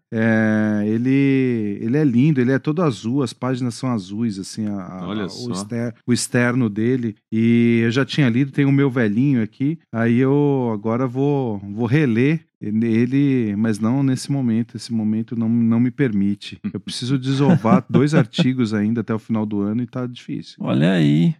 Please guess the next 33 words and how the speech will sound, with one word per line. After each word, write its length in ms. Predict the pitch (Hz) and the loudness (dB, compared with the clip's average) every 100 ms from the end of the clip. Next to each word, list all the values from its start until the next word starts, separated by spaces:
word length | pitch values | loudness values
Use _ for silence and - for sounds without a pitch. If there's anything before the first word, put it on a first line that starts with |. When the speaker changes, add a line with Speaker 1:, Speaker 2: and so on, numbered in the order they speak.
| - | -2
Speaker 3:
Eu 240 | 190 240 | 0 2
terminei 480 | 220 - 202 202 196 | 0 0 2 2 2
de 80 | 196 | 4
audioler 560 | 196 202 208 175 202 302 | 2 2 0 2 2 2
Os 100 | - | 0
Pilares 400 | 208 185 190 196 | 2 2 2 0
da 120 | 170 | -2
Terra, 400 | - 175 277 302 | 0 0 2 2
do 180 | 233 170 | 2 0
Ken 220 | - 196 | 0 0
Follett, 640 | - - 165 277 262 - 190 | 0 0 0 2 0 -2 -2
e 200 | 175 165 | -2 -2
peguei 320 | 196 175 185 | -2 0 0
agora 600 | 185 175 180 170 151 139 143 | 2 2 2 2 2 0 -2
o 320 | 156 156 147 | -2 0 0
segundo 420 | 143 175 156 190 | -2 -4 0 2
livro, 640 | 165 170 262 262 220 202 180 _ - | 2 2 2 2 2 2 0 _ -4
que 100 | 160 | 2
é 40 | |
o 280 | 165 160 160 | 4 4 4
Mundo 260 | 165 220 | 4 2
Sem 220 | - 202 165 | 2 2 0
Fim. 420 | - 185 269 311 | 0 0 2 0
Pô, 240 | - 208 | -2 0
é 100 | 208 | 2
sensacional 760 | 180 - 233 - - 262 165 175 | 2 0 -4 -4 -4 -2 0 0
essa 180 | - 170 | 0 -4
saga, 420 | - 160 202 190 | 0 0 0 -4
cara. 320 | - 135 131 _ - | -4 -4 -4 _ -6
Fica 260 | 208 254 | -4 0
a 40 | 226 | 0
dica 320 | 202 220 196 | 0 0 2
aí 340 | 190 233 247 | 2 2 2